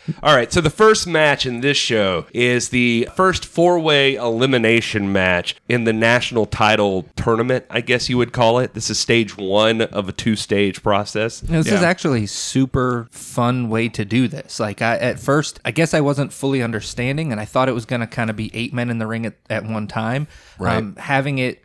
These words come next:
Speaker 2: and then seeing that graphic where they broke it down, that it was gonna be two four-way matches, and then the winners of those were gonna go on.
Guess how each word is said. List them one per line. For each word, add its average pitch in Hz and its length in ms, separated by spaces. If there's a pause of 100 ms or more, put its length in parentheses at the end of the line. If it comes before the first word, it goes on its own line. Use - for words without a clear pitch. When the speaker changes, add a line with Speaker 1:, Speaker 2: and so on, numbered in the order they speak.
Speaker 2:
and 123 140
then 117 100
seeing 139 300
that 117 160
graphic 113 400
where 117 100
they 110 80
broke 110 240
it 107 80
down, 123 240
that 107 80
it 101 40
was 104 100
gonna 107 180
be 104 120
two 120 200
four-way 113 400
matches, 110 420
and 110 120
then 104 80
the 104 80
winners 110 300
of 104 120
those 117 300
were 107 100
gonna 107 180
go 104 220
on. 107 60